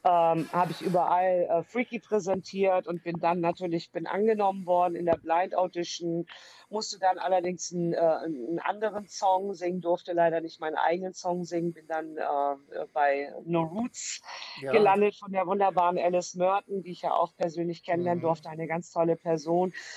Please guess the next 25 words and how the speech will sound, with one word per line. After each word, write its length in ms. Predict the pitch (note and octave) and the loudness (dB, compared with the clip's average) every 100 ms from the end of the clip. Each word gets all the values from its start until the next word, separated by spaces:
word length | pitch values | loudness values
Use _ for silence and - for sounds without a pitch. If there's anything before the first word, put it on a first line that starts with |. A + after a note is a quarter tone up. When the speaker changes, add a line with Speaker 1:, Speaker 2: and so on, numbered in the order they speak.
| - - | -14 -6
Speaker 1:
Der 120 | G#3+ | -6
Song 340 | - A3 B3+ - | 0 0 0 -2
passt 360 | - A#3 - | -2 -2 0
eigentlich 360 | F3 F#3+ G3 - | -2 -2 -2 -2
auch 120 | F3+ | -2
vom 280 | - F#3 F#3 F3 | 0 -2 -2 -6
Oberbegriff 720 | F#3 A3 G#3+ G3 F3 F3 G3+ | -4 0 0 -2 -8 -8 -8
sehr 240 | - E3+ | -2 -2
gut 260 | D#3 F#3+ A3 | -2 -6 -8
zu 160 | - G#3+ | -2 0
mir, 400 | G#3 G3 F#3+ F#3+ - - | 2 4 4 2 -6 -12
vielleicht 340 | - G#3 G#3+ | 0 0 0
nicht 180 | G3 F3 | -4 -2
unbedingt 520 | F#3 F3+ F3 F#3 F#3 | -2 0 -2 -2 -4
vom, 320 | - F3 E3+ | 0 0 0
vom 260 | D#3+ E3+ E3+ | -4 -2 -2
Genre, 480 | E3+ F3 G3+ A3 G3+ | 0 2 2 2 2
aber 180 | E3+ F3+ | 2 2
ich 100 | F3 | -2
habe 100 | F#3 | -8
das 160 | F3 - | -10 -2
Beste 340 | F#3 F3+ F#3 | 0 0 -4
draus 340 | E3 D#3+ E3+ - | -2 0 0 -2
gemacht 480 | D#3+ D#3+ A3 - | -4 -2 -2 -6
und, 460 | - G3+ G#3+ A3+ - | -2 2 2 0 -4